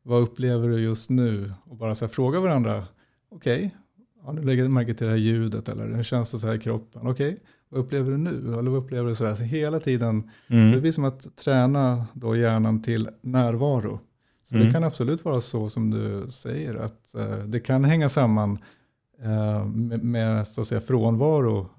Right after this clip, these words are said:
Speaker 1: att inte vara så närvarande i nuet. Om jag delar, om jag skulle berätta mycket av allt möjligt som, som har hänt och sen direkt hoppa till, "Åh, nästa och imorgon och nästa vecka", så blir det som att, "Okej, men vad är kontakten
Speaker 2: Precis.
Speaker 1: här och nu?"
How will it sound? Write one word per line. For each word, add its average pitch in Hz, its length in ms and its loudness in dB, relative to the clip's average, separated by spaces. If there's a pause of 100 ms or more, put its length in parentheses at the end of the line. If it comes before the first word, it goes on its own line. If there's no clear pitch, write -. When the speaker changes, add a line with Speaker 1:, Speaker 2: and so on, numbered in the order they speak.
(140)
Speaker 1:
att 110 300 -10
inte 123 460 2
vara 135 120 0
så 123 100 -4
närvarande 110 420 2
i - 20 2
nuet. 110 580 0 (540)
Om 127 260 4
jag 113 300 2
delar, 113 480 0
om 117 100 0
jag 123 80 0
skulle 143 140 -2
berätta 113 280 -2
mycket 110 460 -4 (540)
av 117 120 -4
allt 113 140 -4
möjligt 113 260 0
som, 110 340 -2 (160)
som - 160 -8
har 135 80 2
hänt 110 320 -2 (500)
och 127 100 -16
sen 135 140 4
direkt 131 200 4
hoppa 127 280 0
till, 110 220 0 (400)
"Åh, 190 180 2
nästa 175 340 -2
och 175 60 -2
imorgon 165 440 0
och 170 60 -4
nästa 160 300 -6
vecka", 151 360 -6 (280)
så 143 60 -12
blir 143 120 -2
det 139 40 0
som 143 160 -4
att, 131 120 -4 (420)
"Okej, 147 360 -4
men 143 180 -2
vad 143 120 0
är 139 40 0
kontakten 135 880 -2 (460)
Speaker 2:
Precis. 156 280 10
Speaker 1:
här 156 160 10
och 190 60 10
nu?" 143 160 8